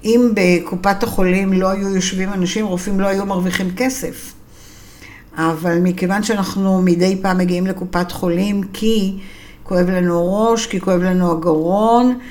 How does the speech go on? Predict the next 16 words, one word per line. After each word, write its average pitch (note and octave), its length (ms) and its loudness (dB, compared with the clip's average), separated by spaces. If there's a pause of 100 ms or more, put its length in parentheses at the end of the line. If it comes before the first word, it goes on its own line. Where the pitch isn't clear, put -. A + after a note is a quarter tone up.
(260)
כי F#3 400 -2
עלה F3+ 380 0
לנו F#3 200 -2
לחץ F3 380 -4
דם, G#3 400 2
כי G3 80 -4
יש F3+ 160 -2
לנו F#3 240 -4
כולסטרול, F3+ 680 0
והמון F#3 320 0
דברים A#3 340 -2
קורים, B3+ 560 2 (500)
אז E3+ 360 0
יש G3+ 400 0
להם F#3+ 340 0 (180)
עבודה. D#3+ 460 0